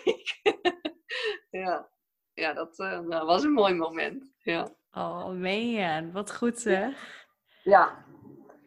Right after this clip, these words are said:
Speaker 1: Ja. Dus dat, eh, dat, eh, ja, dat, dat, wat dat betreft, dat, nou zeg ik, dat was echt mijn droombevalling. Die is daar echt uitgekomen. Precies, eh, zoals ik het, eh, had voorgesteld. Om
Speaker 2: Ja.
Speaker 1: maar zo te zeggen. En
Speaker 2: Ja.
Speaker 1: gedroomd zelfs.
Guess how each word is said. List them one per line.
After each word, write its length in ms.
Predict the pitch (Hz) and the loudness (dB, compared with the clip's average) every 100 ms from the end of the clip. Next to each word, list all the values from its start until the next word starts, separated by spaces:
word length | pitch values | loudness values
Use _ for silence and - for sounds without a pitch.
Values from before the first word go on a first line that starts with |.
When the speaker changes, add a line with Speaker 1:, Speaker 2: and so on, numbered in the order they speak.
| _ _ | _ _
Speaker 1:
Ja. 240 | - 87 85 - _ _ _ _ _ _ _ _ _ _ - _ _ | -4 -4 -4 -12 _ _ _ _ _ _ _ _ _ _ -20 _ _
Dus 180 | - - | -12 -4
dat, 280 | 175 175 - | -4 -2 2
eh, 500 | 156 151 151 151 151 | 6 6 6 2 -2
dat, 260 | 156 160 - | -8 -12 -10
eh, 200 | - - | -12 0
ja, 200 | 170 156 160 | 6 6 8
dat, 180 | 175 | 6
dat, 120 | 190 180 | 4 4
wat 200 | 190 202 | 6 6
dat 100 | 214 | 4
betreft, 360 | 208 - - | 2 0 2
dat, 200 | 202 196 | 4 2
nou 140 | 202 180 | 0 -2
zeg 160 | 180 | -4
ik, 100 | 180 | -2
dat 120 | 180 | -2
was 180 | 185 - | 0 0
echt 260 | - 202 - | 4 2 2
mijn 140 | 180 | -4
droombevalling. 840 | 160 143 147 147 151 147 147 147 151 | 0 2 2 0 2 4 4 0 0
Die 120 | 170 | -2
is 100 | - | 0
daar 160 | 170 147 | 2 2
echt 240 | - - | -2 -6
uitgekomen. 640 | - - - - - - | -6 -6 -8 -6 -4 -4
Precies, 640 | - 170 165 170 175 - - | -6 -8 -2 0 0 -4 -4
eh, 80 | 165 | -4
zoals 220 | 156 156 | -2 -4
ik 60 | 151 | -4
het, 240 | 147 - | -10 -12
eh, 180 | 151 143 - - | -8 -8 -8 0
had 400 | 151 147 - - _ _ - | 2 2 -4 -20 _ _ -6
voorgesteld. 920 | - 175 151 - - - 90 - - | 6 8 8 4 -6 -2 -2 -4 -14
Om 140 | - - | -14 -8
Speaker 2:
Ja. 100 | 185 | -6
Speaker 1:
maar 100 | 139 | -6
zo 160 | - - | -8 -10
te 40 | - | -12
zeggen. 160 | - - | -20 0
En 100 | 202 | 2
Speaker 2:
Ja. 60 | 202 | 4
Speaker 1:
gedroomd 600 | 160 143 143 143 - - | 2 6 4 2 -8 -20
zelfs. 460 | - 160 - - | -4 -2 -2 -8